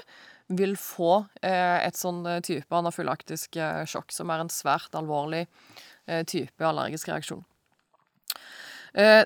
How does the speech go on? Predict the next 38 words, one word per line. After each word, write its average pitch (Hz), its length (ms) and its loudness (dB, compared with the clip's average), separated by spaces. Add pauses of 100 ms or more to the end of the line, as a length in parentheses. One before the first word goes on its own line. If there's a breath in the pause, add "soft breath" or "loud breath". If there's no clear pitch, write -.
det, 220 460 6 (100)
eh, 208 260 4
er, 202 460 6
eh, 220 480 4
derfor, 208 400 2 (240)
eh, 220 400 6
at - 240 2
man, 208 240 4 (160)
eh, 196 240 4
når 185 340 4
man 202 220 2
vaksinerer 185 800 0
svært, - 560 0
eh, 180 400 2
allergiske 175 500 0
personer, 196 540 -2
er, 196 280 4
eh, 202 260 0
ekstra 180 320 -4
oppmerksom. 196 420 -4 (500 loud breath)
Eh, 196 200 4
det 214 100 0
er 220 80 4
også 190 160 4
derfor 247 460 0
alle 170 420 2
av 151 160 2
oss, 277 220 2
når 196 100 -4
vi 196 160 0
tar 165 240 2 (140)
en, 190 140 0
eh, 185 120 2
vaksine 185 460 2 (100)
hos, - 320 -4
eh, 196 560 4
helsepersonell, 190 720 0 (300 loud breath)
typisk - 420 -6